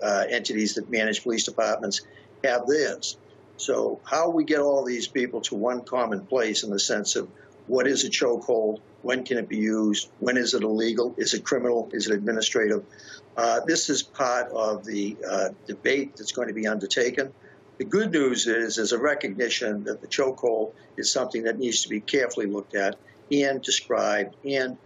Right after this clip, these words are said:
preferably national standards would come into play so that everybody in those eighteen thousand police departments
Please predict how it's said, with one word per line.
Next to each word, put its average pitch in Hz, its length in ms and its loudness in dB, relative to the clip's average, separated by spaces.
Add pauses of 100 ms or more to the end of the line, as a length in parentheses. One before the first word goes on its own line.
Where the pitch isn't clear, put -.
(600)
preferably 107 640 0 (300)
national 143 580 0
standards 101 840 -2 (140)
would 113 200 -2 (200)
come 123 180 0
into 123 240 0
play 101 480 0 (300)
so 117 180 0
that 117 260 0
everybody 110 680 -2
in 101 40 -2
those 101 240 -2
eighteen 113 380 -2
thousand 110 460 0
police 120 220 -2
departments 104 600 -2